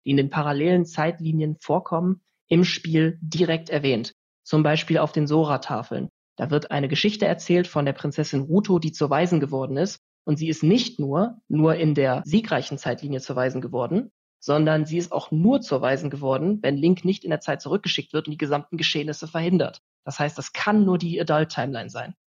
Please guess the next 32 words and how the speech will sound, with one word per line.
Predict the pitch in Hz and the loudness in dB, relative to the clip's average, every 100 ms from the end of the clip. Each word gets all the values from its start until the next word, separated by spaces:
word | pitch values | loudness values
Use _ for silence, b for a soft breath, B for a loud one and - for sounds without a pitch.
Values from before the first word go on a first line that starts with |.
| _ _ | _ _
Dazu | 147 156 160 | -2 -2 -2
gibt | 175 170 | -2 -2
es | 160 - | -6 -8
unzählige | 196 185 190 165 160 151 | 0 0 2 0 -2 -2
Videos. | 165 185 175 175 - | -2 -2 -2 -6 -14
Ich | 160 | -12
kann | - 170 | -6 -4
euch | 156 151 | -4 -6
das | 151 - | -8 -10
in | 151 | -10
diesem | 160 170 | -6 -4
Format | 156 147 147 160 | -2 0 -2 -2
nicht | 160 - | -8 -8
bis | 160 - | -10 -10
ins | 160 143 | -14 -6
letzte | 151 170 160 | -6 -6 -6
Detail | 143 147 139 | -6 -4 -6
erklären. | 127 - 156 170 170 B B | -6 -4 -2 -2 -4 B B
Es | 147 - | -12 -4
gibt | 160 165 - _ - | -4 -4 -18 _ -6
wirklich | 160 160 139 | -4 -6 -8
mehr | 143 170 175 | -2 0 0
als | 156 - | -2 -6
ein | 135 160 | -4 -4
Indiz | 170 156 160 160 | -4 -6 -8 -10
für | - 151 143 | -8 -6 -6
jede | 147 165 185 | -6 -4 -2
der | 165 | -2
drei | 156 143 | -6 -8
Timelines, | - 135 170 175 175 180 | -6 -4 -2 -2 -4 -6
die | - 151 | -8 -4
auch | 139 139 - | -2 -2 -6